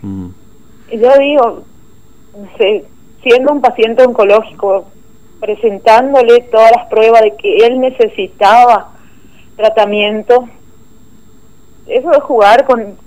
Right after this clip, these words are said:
Speaker 2: con la salud, con la vida de una persona. Porque está bien, él estaba en Resistencia, pero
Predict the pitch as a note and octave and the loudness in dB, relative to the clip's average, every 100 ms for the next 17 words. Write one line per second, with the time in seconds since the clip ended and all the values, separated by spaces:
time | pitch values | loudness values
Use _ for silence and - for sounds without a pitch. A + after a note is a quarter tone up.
0 | - - - A3+ A#3 A3 A3 A3+ A#3 B3+ | -20 -20 -18 -10 -10 -8 -4 -2 0 2
1 | A3 A3+ D4 B3+ G#3 G#3+ G#3+ G#3 - F3 | 2 0 -2 -2 -2 -4 -6 -8 -4 -6
2 | F3 F#3+ - - - - - - - - | -4 -10 -16 -20 -20 -20 -20 -20 -20 -20
3 | - - - - - - - - - - | -20 -20 -20 -20 -20 -20 -20 -20 -20 -20
4 | - - G#3+ G#3+ - B3+ B3+ C4 A#3+ C4 | -20 -16 -12 -8 -2 0 2 0 0 -2
5 | C4+ A#3+ B3+ C4+ D4 C#4 - - - - | 2 4 6 6 2 -2 -10 -20 -20 -20
6 | - - - F#3 G#3 A3 G#3+ G#3 G#3+ A3 | -20 -20 -20 -12 -12 -12 -14 -14 -10 -12
7 | G#3+ G#3 F#3+ | -8 -2 -2